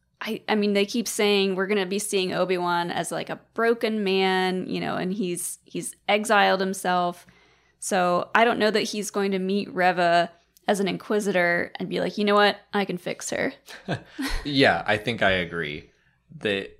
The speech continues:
Speaker 2: he's not gonna be on a quest to save every Inquisitor he comes across, that I think he's on a quest to protect Luke, and maybe along the way he'll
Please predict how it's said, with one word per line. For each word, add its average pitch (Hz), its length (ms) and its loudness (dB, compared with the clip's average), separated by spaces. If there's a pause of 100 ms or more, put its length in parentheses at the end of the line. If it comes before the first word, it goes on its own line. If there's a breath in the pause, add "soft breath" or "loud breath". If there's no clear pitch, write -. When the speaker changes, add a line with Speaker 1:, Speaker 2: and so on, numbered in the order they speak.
Speaker 2:
he's 101 320 -6
not 101 220 0
gonna 101 120 -4
be 95 140 -2
on 90 120 -2
a 87 40 -4
quest - 640 -2
to 85 480 -6
save 127 380 2
every 107 280 0
Inquisitor 95 500 -4
he 92 100 -6
comes 95 320 -6
across, 90 580 0 (380 soft breath)
that 104 120 -2
I 98 80 2
think 165 200 -2
he's 147 160 0
on 139 100 2
a 123 60 0
quest 123 380 4
to 101 180 0
protect 98 520 -2 (180)
Luke, 92 420 -6 (120)
and 107 380 -4
maybe 113 400 0
along 101 300 0
the 95 80 -6
way 90 320 -2
he'll 85 380 -6